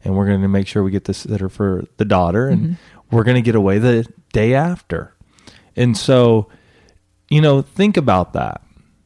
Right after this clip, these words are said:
Speaker 1: And again, when it comes to the, the actual roses or the letter, do those on other times.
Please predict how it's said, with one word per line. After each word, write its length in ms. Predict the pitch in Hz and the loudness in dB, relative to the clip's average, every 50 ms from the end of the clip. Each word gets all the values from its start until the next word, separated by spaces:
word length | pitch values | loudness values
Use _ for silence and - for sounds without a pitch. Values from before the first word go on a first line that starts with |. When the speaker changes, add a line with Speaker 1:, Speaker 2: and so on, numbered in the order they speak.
| - - - - - | -20 -20 -12 -6 -2
Speaker 1:
And 140 | 151 156 | 0 2
again, 300 | 160 160 147 170 175 175 | 2 2 2 2 2 2
when 100 | 160 160 | 2 2
it 60 | 156 147 | 0 0
comes 320 | - 175 175 175 165 - | 0 0 -2 -2 -2 -4
to 120 | - 180 165 | -2 -2 2
the, 300 | 147 151 139 135 127 - - - _ _ _ _ _ _ _ _ _ - _ _ _ _ _ _ _ _ _ _ _ _ 120 | 2 4 4 2 2 -2 -4 -14 _ _ _ _ _ _ _ _ _ -20 _ _ _ _ _ _ _ _ _ _ _ _ -2
the 220 | 135 127 - - - | -2 -2 -2 -2 -2
actual 760 | 120 131 123 - - 131 113 107 104 95 92 85 - - _ _ _ _ _ _ _ _ _ _ _ _ _ _ _ _ _ _ _ _ _ _ _ _ _ _ _ _ - | -4 -4 -4 -4 -4 -2 0 2 2 0 0 -2 -6 -10 _ _ _ _ _ _ _ _ _ _ _ _ _ _ _ _ _ _ _ _ _ _ _ _ _ _ _ _ -6
roses 760 | 131 117 113 127 127 123 123 117 107 113 113 110 110 107 104 98 | -2 0 2 4 4 4 2 2 2 0 0 2 0 0 0 -2
or 140 | 87 82 | -4 -6
the 260 | 82 82 80 82 82 - _ _ _ _ - | -6 -8 -8 -10 -10 -14 _ _ _ _ -12
letter, 560 | - 101 110 120 123 120 117 117 113 107 - _ _ _ _ _ _ _ _ | -6 -2 0 2 4 4 4 2 2 0 -2 _ _ _ _ _ _ _ _
do 120 | - 202 214 | -2 -2 0
those 180 | 247 277 262 | 0 0 0
on 140 | 247 226 214 | 0 0 2
other 220 | 220 233 226 208 147 | 2 2 2 0 0
times. 500 | - 104 82 71 60 53 - - - | 0 -2 -6 -6 -8 -14 -20 -20 -20